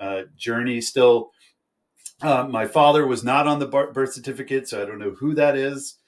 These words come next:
Still trying to figure that piece of, of that equation out. And a lot of twenty-three and me has been helpful. I connected with, uh, my sister who had, my birth sister who had passed away, her daughter through twenty-three and me, and we had a great conversation. They, she had lived with my mother, my birth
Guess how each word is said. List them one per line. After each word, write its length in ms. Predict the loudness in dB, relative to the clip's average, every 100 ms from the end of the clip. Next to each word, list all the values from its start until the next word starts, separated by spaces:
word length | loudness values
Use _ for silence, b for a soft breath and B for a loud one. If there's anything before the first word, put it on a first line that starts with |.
| b b b
Still 400 | -6 -2 -2 -2
trying 360 | -4 -4 -6
to 80 | -10
figure 360 | -12 -8 -6 -4
that 280 | -2 -2 -4
piece 300 | -10 -10 -10
of, 120 | -10 -10 -10
of 180 | -8 -4
that 380 | -2 -2 -6 _
equation 460 | -12 -6 -4 -4 -6
out. 260 | -6 -6 -8
And 240 | -12 -16 -16
a 80 | -12
lot 240 | -10 -10
of 100 | -12
twenty-three 520 | -16 -16 -16 -12 -12
and 80 | -12
me 180 | -12 -10
has 140 | -10
been 160 | -12 -14
helpful. 420 | -12 -12 -10 -10
I 80 | -10
connected 560 | -14 -14 -12 -10 -12
with, 220 | -10 -12 -14 _ -12
uh, 220 | -10 -12 -16 _ _ _ _ -18
my 100 | -10
sister 400 | -8 -8 -8 -6
who 80 |
had, 260 | -4 -4 -6
my 140 | -16 -12
birth 220 | -10 -8
sister 300 | -8 -10 -8
who 60 | -8
had 140 | -8
passed 320 | -6 -8 -8
away, 560 | -6 0 0 0 -4 -8
her 260 | -10 -10 -6
daughter 560 | -2 2 2 0 -6 -12 _ _ _ _
through 220 | -10 -8 -4
twenty-three 500 | -4 -4 -8 -10 -10
and 80 |
me, 140 | -8 -8
and 100 | -8
we 80 | -8
had 140 | -10
a 40 |
great 300 | -10 -10 -10
conversation. 720 | -10 -12 -12 -12 -10 -10 -10 -10
They, 240 | -12 -12
she 200 | -10 -2
had 240 | 0 0 -2
lived 220 | -6 -4
with 200 | -6 -6
my 140 | -8
mother, 380 | -6 -4 -4 -6
my 140 | -8 -10
birth 280 | -8 -10